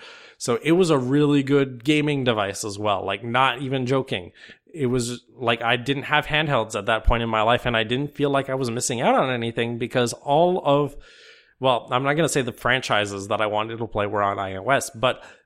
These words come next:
there were really good premium games that were worth playing on the iPod that have since disappeared, um, which is unfortunate. And then there's just the fact that I O S four is a fucking brilliant operating system, and we will talk about this later.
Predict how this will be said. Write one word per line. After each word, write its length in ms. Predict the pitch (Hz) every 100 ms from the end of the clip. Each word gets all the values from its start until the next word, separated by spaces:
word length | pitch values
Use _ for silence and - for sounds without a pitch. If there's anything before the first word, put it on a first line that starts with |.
| -
there 200 | 147 160
were 220 | 170 170
really 320 | 139 165 170
good 260 | 156 170 170
premium 360 | 160 160 151
games 240 | 151 151 131
that 180 | 120 131
were 160 | 131
worth 380 | 113 135 135 -
playing 600 | - 135 123 101 98 101 _ _ _ 143
on 180 | 135
the 80 | 139
iPod 520 | 123 123 110 104 104 - _ _
that 220 | 120 120
have 180 | 123 120
since 380 | - 123 117 -
disappeared, 420 | 113 - 107 98 - _ _ _ - - _ _
um, 380 | - 104 98 98 -
which 140 | 117
is 100 | 120
unfortunate. 560 | 101 - 156 180 151 147 - - -
And 160 | 147 170
then 320 | 165 160 - _ _
there's 420 | 135 139 135 131 - _ _
just 240 | 135 143
the 60 | 147
fact 260 | - 131 -
that 120 | -
I 140 | 123
O 80 | 127
S 100 | 113
four 420 | - - 127 127
is 200 | 113 113
a 20 | 117
fucking 520 | - 120 - 131 120
brilliant 500 | 131 127 120 120 110
operating 480 | 131 131 135 113 110
system, 400 | 107 - 101 98
and 100 | 107
we 40 | 117
will 120 | 113
talk 180 | 110 120
about 220 | 110 107
this 200 | 107 -
later. 300 | 113 101